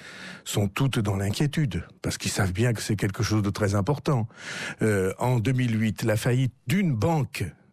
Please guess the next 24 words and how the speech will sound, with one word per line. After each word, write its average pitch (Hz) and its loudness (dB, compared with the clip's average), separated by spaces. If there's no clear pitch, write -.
a - -8
entraîné 113 0
un 107 2
séisme 120 0
mondial. 101 0
Là, 135 2
c'est 123 -2
la 104 2
faillite 139 0
d'un 131 2
pays, 165 0
et 101 0
d'un 110 2
pays 139 2
de 139 2
la 123 2
zone 131 2
euro, 147 2
d'un 98 -2
pays 113 -2
développé 131 0
de 135 -2
l'Union 143 2
européenne, 135 2